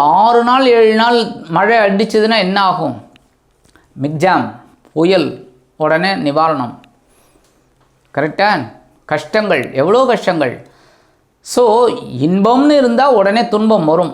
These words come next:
ஆனா இந்த இன்பம் வந்து அளவுக்கு அதிகமா போகும்போது தான் துன்பம் அதிகமா இருக்கும். இன்பத்தை இன்பமாவே எடுத்துட்டு அப்படியே போயிட்டு இருக்கணும். சரியா? அப்ப இந்த நேரத்துல நீங்க கடன் விஷயத்துல கவனமா இருக்கணும். பதிமூணு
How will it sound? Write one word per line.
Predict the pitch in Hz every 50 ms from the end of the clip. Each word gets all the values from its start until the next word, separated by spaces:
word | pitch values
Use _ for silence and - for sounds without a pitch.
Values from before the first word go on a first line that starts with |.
| -
ஆனா | 135 139 160 180 196
இந்த | 196 180 160 143
இன்பம் | 139 151 170 196 208 208 202 185 165 160
வந்து | 156 160 190 220 208
அளவுக்கு | 165 139 147 170 190 196 214 202 - - 170
அதிகமா | 156 160 190 190 214 214 214 214 214 208
போகும்போது | 190 180 180 156 160 165 151 147 147 147 143
தான் | 180 208 196 202
துன்பம் | - 165 170 180 185 190 175 156
அதிகமா | 135 131 131 131 131 131 123
இருக்கும். | 117 107 - 123 120 127 156
இன்பத்தை | 180 180 175 170 - 180 156 135 135
இன்பமாவே | 156 170 170 175 165 165 165 156 156 160 156 170 180 175 160
எடுத்துட்டு | 165 147 - - 165 143
அப்படியே | 127 120 131 131 135 143 156 165 165 -
போயிட்டு | 135 127 120 -
இருக்கணும். | 127 123 127 107 - - _
சரியா? | - - - 165 196 - - - - - - - - - - -
அப்ப | - - - - - 170
இந்த | 226 208 190 185 180 175
நேரத்துல | 190 208 214 196 - 226 233 - 156
நீங்க | 156 165 190 - - - - - _ -
கடன் | - 180 214 233 247 262 240 185
விஷயத்துல | 156 - - 139 135 - 185 196 156 127
கவனமா | 120 113 120 120 117 110 117 120 117 107
இருக்கணும். | - - - 104 98 104 104 104 104 101 98 101 110 - - _ _ _ _ _ _ - _ _ _ _ _ _ _ _ _ _ _ _ _ _ _ _ _ _ _ _ _ _ _ _ _ _ _ -
பதிமூணு | 202 226 277 294 302 294 294